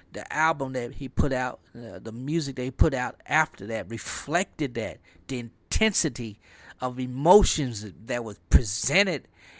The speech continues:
in that music. It was, I mean, wow. I, I listened to it and I was like, "Whoa." Again, this is deep. This, this brother is, he, he's on something. He, you know, <laughs> he's on something. But we saw him unraveling.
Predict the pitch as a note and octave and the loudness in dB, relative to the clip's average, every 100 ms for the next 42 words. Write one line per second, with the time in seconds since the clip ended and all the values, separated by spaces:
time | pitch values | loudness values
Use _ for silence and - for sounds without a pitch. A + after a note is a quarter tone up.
0 | _ - D#3+ D#3 E3 F#2+ E3+ A3+ D3 G2+ | _ -8 -2 0 -2 -2 0 0 -2 -10
1 | - - D3 E3+ C#3+ - - _ D#2 G2 | -14 -18 -12 -10 -10 -10 -14 _ -20 -14
2 | E3 B2+ G#2+ E2 E2 A#2 C#3+ D#3+ A#2+ F#2 | -10 -10 -10 -14 -10 -2 -2 0 -2 -2
3 | C2 - - _ - - F#3 F#3+ G#3+ G3 | -6 -12 -20 _ -6 0 2 2 -2 -2
4 | F3 F3 E3+ G#3 A#2 F2 F2+ F#3 B2 D2+ | -2 -2 -4 -6 -8 -8 -8 -6 -6 -10
5 | - _ - C#3 D3 A3+ D#3+ F2+ G#2+ C3+ | -18 _ -14 -10 -4 -4 -6 -8 -10 -8
6 | D3 C#3 G2+ E3+ G#3 G2+ - F3 - - | -8 -8 -4 -2 -2 -4 -4 -4 -4 -14
7 | - - E3+ D3+ F#3 G#3 F#3+ E3 E3 - | -16 -8 -8 2 2 4 2 2 0 -2
8 | - E3+ F#3+ E3+ G3+ G3+ F3 A3+ C4+ - | -8 -8 -6 -4 -4 -2 -2 -2 -4 -4
9 | C#3+ C#3+ D#3+ D#3+ F3 D#3+ E3+ - _ _ | -4 -4 -8 -10 -8 -8 -8 -14 _ _
10 | _ - - - - E3 C#3+ G#3+ G#3+ D3+ | _ -14 -14 -18 -10 -8 -6 -6 -2 -4
11 | - - - F#3 G3+ F#3+ A3+ A3 A3+ A3 | -4 -14 -2 0 0 0 0 0 0 0
12 | - A3 G3+ A3+ C#4 D#4 E3 A2 | -2 -2 2 2 2 -2 -6 -10